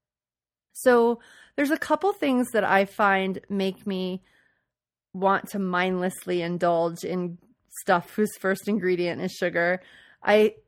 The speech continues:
can definitely track cravings back to my hormones and where I am in my cycle.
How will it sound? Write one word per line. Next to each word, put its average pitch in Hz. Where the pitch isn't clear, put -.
can 214
definitely 233
track -
cravings 185
back 175
to -
my 175
hormones 202
and 180
where 175
I 165
am 185
in 175
my 165
cycle. 208